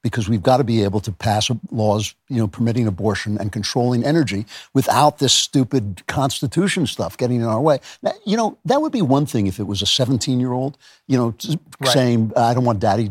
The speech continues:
Speaker 1: telling me what I can't do." But a Harvard and a Yale professor, that's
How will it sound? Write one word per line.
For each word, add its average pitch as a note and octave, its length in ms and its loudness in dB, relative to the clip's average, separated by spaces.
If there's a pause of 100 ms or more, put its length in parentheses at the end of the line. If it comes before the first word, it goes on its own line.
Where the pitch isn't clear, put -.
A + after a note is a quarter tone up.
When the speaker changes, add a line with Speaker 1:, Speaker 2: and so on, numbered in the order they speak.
Speaker 1:
telling A2+ 240 2
me G#2+ 100 2
what G#2+ 140 0
I A2 80 2
can't G#2+ 280 -6
do." C3+ 160 -4 (160)
But C#3+ 100 -8
a A2 180 -4
Harvard G#3+ 540 -2
and - 160 -4
a B2 160 2
Yale C#3+ 380 0
professor, G#2+ 500 -8
that's - 260 -4